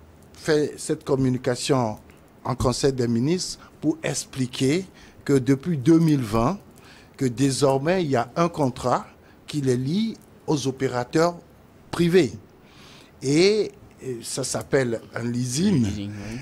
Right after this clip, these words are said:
Speaker 1: Et il explique que, euh, cette opération consiste à laisser l'opérateur privé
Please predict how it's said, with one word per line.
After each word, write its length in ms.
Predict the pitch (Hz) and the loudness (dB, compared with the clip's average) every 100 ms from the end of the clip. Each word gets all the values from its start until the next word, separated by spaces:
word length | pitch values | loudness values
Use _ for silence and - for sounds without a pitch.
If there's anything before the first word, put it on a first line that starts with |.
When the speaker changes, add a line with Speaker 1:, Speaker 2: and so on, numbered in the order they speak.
| 135 | -4
Speaker 1:
Et 320 | 123 131 131 143 | 2 2 2 -4
il 280 | 135 123 | -8 -4
explique 460 | 120 117 - 160 160 | -4 -4 -4 -4 -2
que, 80 | 147 | 0
euh, 1000 | 139 151 170 165 - 120 117 117 117 117 | 4 4 2 0 -4 -4 -4 -4 -6 -6
cette 320 | - 156 156 | -4 -4 -2
opération 760 | 135 - 123 120 - 156 170 190 - - - | -4 -2 -2 -2 -4 -2 -2 -2 -8 -20 -6
consiste 720 | 139 135 - 214 - - 151 120 - - | -4 -2 -2 0 0 0 0 -2 -4 -16
à 120 | - 139 | -6 0
laisser 420 | 139 143 - 190 | 2 2 4 4
l'opérateur 680 | 147 135 139 120 117 156 135 | 4 0 -2 -4 -2 0 0
privé 560 | - - 120 127 190 | 0 -2 0 0 0